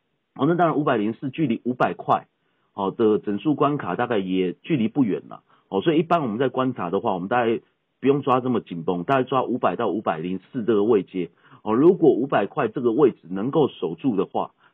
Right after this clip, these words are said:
那我觉得，哦，如果台股要反攻，那台积电在这个位阶就非表态不可。哦，所以如果，哦，你真的觉得，哎，台积电整个新增状况也不错的话，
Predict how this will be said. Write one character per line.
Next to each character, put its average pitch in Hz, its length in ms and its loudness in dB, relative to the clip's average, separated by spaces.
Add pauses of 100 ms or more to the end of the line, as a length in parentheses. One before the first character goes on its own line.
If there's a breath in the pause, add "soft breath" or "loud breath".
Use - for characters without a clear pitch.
那 185 120 2
我 98 280 2
觉 98 260 0
得， 95 260 0 (360 soft breath)
哦， 98 140 -2
如 151 180 4
果 143 180 0
台 110 220 -4
股 95 220 -6
要 117 180 2
反 90 260 -8
攻， 98 300 -4 (100)
那 156 120 -2
台 117 180 0
积 147 160 -6
电 127 180 0
在 131 140 0
这 135 120 -2
个 117 60 0
位 117 180 4
阶 107 140 -2
就 107 140 0
非 131 240 0
表 98 180 -4
态 98 160 -8
不 92 120 -8
可。 - 200 -12 (520)
哦， 101 160 0
所 165 120 4
以 147 40 6
如 147 180 4
果， 123 220 2
哦， 95 160 -2
你 98 120 -4
真 147 140 -2
的 127 100 4
觉 110 160 -2
得， 113 100 2
哎， 147 80 2
台 135 140 0
积 143 100 -2
电 143 180 0
整 92 120 -2
个 95 60 -6
新 127 220 -2
增 117 220 -4
状 127 160 -2
况 117 160 -2
也 92 80 2
不 87 140 -6
错 107 260 4
的 90 80 2
话， 90 220 -4